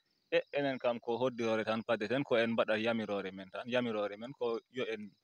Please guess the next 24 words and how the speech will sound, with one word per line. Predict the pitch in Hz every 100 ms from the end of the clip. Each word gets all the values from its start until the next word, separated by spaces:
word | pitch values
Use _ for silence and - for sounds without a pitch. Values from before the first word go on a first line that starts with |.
| _ _ _ _ _ _ _
ketto | 123 - 113
e |
Allah, | 104 110 135 175
ɗe | 139
hen | 147 139
mbawi | 127 117 117
liggo, | 117 107
liggo | 113 113 113
ɗen | 135
sen | 170 160
ko | 139
rima | 123 117
liggo | 113 110 107
kadi | 110 104
ten | 117 107
en, | 90 104
comme | 120 113
non | 110
waɗani, | 117 117 101 98
saabu | - 110 107
ay | 110
suuna | 107 117 107
o | 104
mi | 104